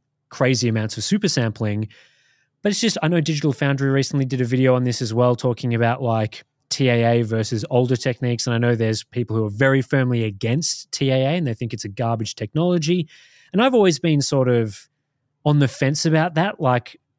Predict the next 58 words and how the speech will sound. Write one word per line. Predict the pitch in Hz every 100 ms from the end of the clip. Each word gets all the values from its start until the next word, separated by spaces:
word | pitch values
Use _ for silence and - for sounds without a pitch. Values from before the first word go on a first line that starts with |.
| -
I, | 143
I'm | 131 131
not | 127 -
one | 113 131 135
way | 127 123 123
or | 117
another | 113 113 135 147
on | 135 117
whether | 117 113
T | - 123
A | 113 110
A | 110
is | 107
good | 104 123 123
or | - 113
bad | 107 113 110
for | 117
gaming. | 110 143 160 151
I | 117
can | 117
certainly | 107 131 120
understand, | 107 107 - 113 110
like, | 107 101 101 - _ _ -
it's | 113 110
a |
low-cost, | 104 101 110 107 107 - 107 - -
lightweight | 98 107 104 -
solution. | - 113 160 151 160 151
Things | 127 117
like | 107 -
D | 127
L | 110
S | 107
S, | 113 110
I |
think, | 104 107
are |
beneficial | 101 110 107 156 - 123
in | 113
general. | 196 208 143 123 117 - _ _ _ _ _
But | -
I | 156
think | 240 254
they | 208
do | 151 196
have | 202 208
a | 190
point | 156 - 196 151
about | 131 135 139
how | 113 135
games | 117 127 143 160 143
from | - 139 143
that | 143 139
era, | 143 151 113
from | - 127
a | 139
while | 135 151 151
ago, | 117 104